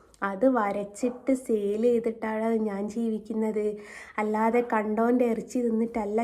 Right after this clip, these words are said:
ഞാൻ ജീവിക്കുന്നത്. അത് മനസ്സിലാക്ക് ഷെഫീന. ഏ, അപ്പോൾ ഈ വെല്ലുവിളി ഷെഫീന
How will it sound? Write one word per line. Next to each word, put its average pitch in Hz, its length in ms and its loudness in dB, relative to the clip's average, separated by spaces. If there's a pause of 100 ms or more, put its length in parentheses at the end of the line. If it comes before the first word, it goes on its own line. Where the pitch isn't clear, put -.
ഞാൻ 226 160 2
ജീവിക്കുന്നത്. 214 760 -4 (260)
അത് 214 160 -2
മനസ്സിലാക്ക് 226 640 -2
ഷെഫീന. 220 460 -4 (1400)
ഏ, 208 120 -6 (1040)
അപ്പോൾ 233 220 0 (640)
ഈ 226 140 -2
വെല്ലുവിളി 220 540 2
ഷെഫീന 220 460 -2